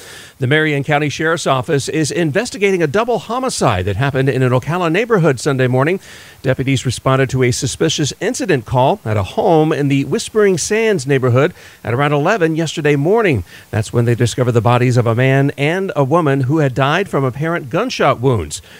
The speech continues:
The sheriff's major crimes detectives are investigating the murders and are asking anyone with information about the incident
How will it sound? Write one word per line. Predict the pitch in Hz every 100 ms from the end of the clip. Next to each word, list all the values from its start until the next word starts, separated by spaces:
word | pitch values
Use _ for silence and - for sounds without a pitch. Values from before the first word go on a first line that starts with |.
| - -
The | -
sheriff's | 92 - 127 120 -
major | 117 139 131
crimes | - 143 143 -
detectives | 131 156 147 147 131
are | 117 135
investigating | 135 107 175 214 220 190 139 135
the | 127
murders | 123 127 139 131
and | 143 135
are | 131 -
asking | 131 123 135 135
anyone | - 254 285 180
with | 127 127
information | 117 123 127 135 123
about | 123 127
the | 131
incident | 131 127 131